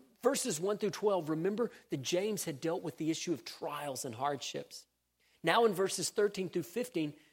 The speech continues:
James addresses trials brought about by what's happening inside of us, trials that are related to temptation. And we see a connection, of course, between the trials of life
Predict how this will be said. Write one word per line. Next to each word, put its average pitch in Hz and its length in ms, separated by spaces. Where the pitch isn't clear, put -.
James 202 520
addresses 160 720
trials 175 720
brought 190 180
about 175 320
by 147 220
what's 185 200
happening 175 460
inside 156 720
of 113 180
us, - 440
trials 180 400
that 160 120
are 143 140
related 165 500
to 175 200
temptation. 143 720
And 131 100
we 160 80
see 262 220
a 233 40
connection, 170 640
of 151 120
course, 185 260
between 208 380
the 170 80
trials 180 460
of 151 120
life 170 240